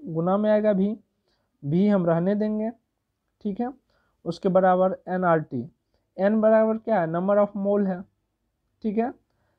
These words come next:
number of mole में हम क्या डालेंगे? एन, और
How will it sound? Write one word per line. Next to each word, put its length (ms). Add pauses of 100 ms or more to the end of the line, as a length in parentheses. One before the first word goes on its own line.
(160)
number 380
of 180
mole 260
में 60
हम 140
क्या 160
डालेंगे? 440 (160)
एन, 260 (2500)
और 360